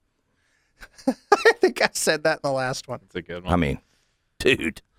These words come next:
Speaker 2: If someone were to play you in the movie Taurus, who would it be?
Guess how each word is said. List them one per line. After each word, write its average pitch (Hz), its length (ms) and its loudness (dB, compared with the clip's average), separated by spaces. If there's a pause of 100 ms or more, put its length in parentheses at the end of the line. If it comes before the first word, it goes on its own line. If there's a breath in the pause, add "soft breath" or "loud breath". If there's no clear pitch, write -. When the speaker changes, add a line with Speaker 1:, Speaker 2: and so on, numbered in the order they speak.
(140)
Speaker 2:
If 127 180 0
someone 196 360 2
were 156 160 6
to 135 80 2
play 139 280 4
you 117 520 2 (360 loud breath)
in 131 360 2
the 120 100 2
movie 113 720 2 (1040)
Taurus, - 720 0 (420)
who 113 120 2
would 98 100 2
it 85 80 -6
be? 95 160 -2